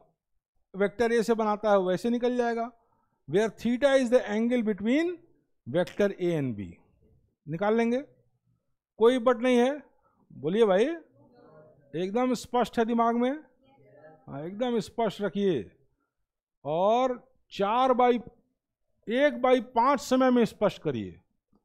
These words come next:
इस पर एक बाई पाँच समय का मतलब ये नहीं गंदे संदे ढंग से करिए,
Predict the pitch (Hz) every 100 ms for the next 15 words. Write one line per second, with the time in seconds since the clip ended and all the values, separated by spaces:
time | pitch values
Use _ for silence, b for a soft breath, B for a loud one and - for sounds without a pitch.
0 | _ - - 240 226 - 233 214 233 233
1 | 226 220 226 220 226 220 226 285 294 214
2 | 226 220 220 208 185 170 143 110 92